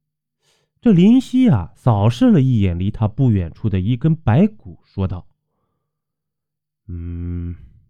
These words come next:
不管怎样，我们还是赶紧离开吧。穿过这片坟场，应该就能找到那岔道口了。我总觉得此处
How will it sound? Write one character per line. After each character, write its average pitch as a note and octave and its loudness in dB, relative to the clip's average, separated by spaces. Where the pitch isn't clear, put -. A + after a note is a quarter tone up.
不 D3 2
管 G2+ -2
怎 G2+ -4
样， A#2 -2
我 F#2 -8
们 G#2 0
还 A#2+ 2
是 D#3+ 2
赶 B2+ 0
紧 A#2 0
离 G2 -4
开 A2+ 2
吧。 G#2+ -2
穿 G2+ 0
过 F#2 -2
这 G#2+ -2
片 G2+ -2
坟 G#2+ 0
场， E2 -10
应 B2 0
该 C3 2
就 D3 0
能 G2 0
找 F2 -4
到 G#2+ -4
那 G#2 -2
岔 A2 -2
道 A#2 0
口 F2 -8
了。 E2 -12
我 E3+ 0
总 F#2 -4
觉 A2+ -2
得 F#3+ 2
此 E2+ -6
处 C3 -2